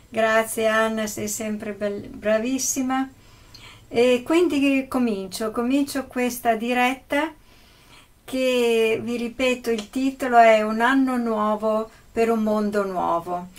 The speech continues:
Allora, eh, siamo all'inizio di quest'anno, un anno molto particolare,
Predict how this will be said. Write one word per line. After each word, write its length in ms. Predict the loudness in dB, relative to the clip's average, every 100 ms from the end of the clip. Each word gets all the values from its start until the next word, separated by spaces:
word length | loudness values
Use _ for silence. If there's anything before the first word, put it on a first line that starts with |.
| -20 -16 -2
Allora, 800 | 0 6 6 6 2 -4 -18 -4
eh, 180 | 0 0
siamo 320 | 2 2 2
all'inizio 540 | 0 0 -2 -4 -4
di 120 | -6 -6
quest'anno, 720 | -8 -6 0 2 4 2 0
un 120 | -2
anno 360 | -2 -2 -4
molto 360 | -4 -4 -6 -6
particolare, 1040 | -6 -6 -10 -4 0 4 4 2 0 -4